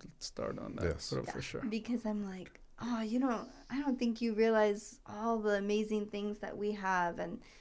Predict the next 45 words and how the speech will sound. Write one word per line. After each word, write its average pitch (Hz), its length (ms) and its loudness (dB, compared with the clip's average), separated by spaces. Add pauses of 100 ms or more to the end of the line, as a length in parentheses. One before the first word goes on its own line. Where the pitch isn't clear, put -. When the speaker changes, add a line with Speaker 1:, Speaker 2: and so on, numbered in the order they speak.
(240)
Speaker 3:
the 208 100 4
people, 220 440 4
the 220 100 6
people 277 300 4
are 254 180 6
amazing." 233 680 0 (100)
Um, 196 460 -2 (100)
so 208 440 2
I 220 260 2
wish 214 360 4
that 202 200 -2
we 196 420 -4 (380)
were 202 140 2
more 220 280 6
protective 214 640 2
of 190 140 0
our 185 120 0
community. 170 640 -4 (340)
And 196 380 0
when 202 220 2
we 208 140 2
go 208 180 6
out 202 240 4
and 196 100 -2
we 190 140 -4
make 190 300 -6
these 196 400 -4
decisions 196 560 -2
about 185 240 2
our 180 120 0
health, 180 420 -6
that 170 280 0
we 196 200 -4
think 190 280 -8
about 185 440 -2
the 190 120 -2
community 190 680 -6
around 190 400 0
us 170 220 -4 (300)
and 196 120 -2
we 196 80 0
do 185 180 -4
it 170 120 -2
to 185 120 -6
serve 175 360 -2